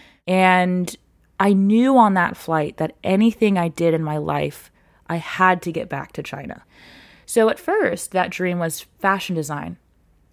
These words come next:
I worked as a model and a runway coach for a time when I was in high school, and I just fell in love with fashion. So I started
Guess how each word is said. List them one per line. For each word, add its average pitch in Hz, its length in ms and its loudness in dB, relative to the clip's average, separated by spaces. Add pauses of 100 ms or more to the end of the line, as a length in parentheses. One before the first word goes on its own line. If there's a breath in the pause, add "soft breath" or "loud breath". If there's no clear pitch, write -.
I 185 120 2
worked 196 320 2
as 180 160 0
a 156 380 0
model 170 800 0
and 165 200 -2
a 147 380 -6
runway 170 380 2
coach 143 300 -6
for 156 140 -6
a 143 60 -6
time 143 420 -6 (420 soft breath)
when 165 120 -6
I 160 120 0
was 151 180 -6
in 147 80 -10
high 151 180 -6
school, 139 480 -8 (380 soft breath)
and 165 400 0
I 170 100 -2
just 170 180 -4
fell 175 180 2
in 165 60 -4
love 160 140 -6
with 151 100 -10
fashion. 180 540 -10
So 156 220 0
I 156 60 2
started 160 460 -2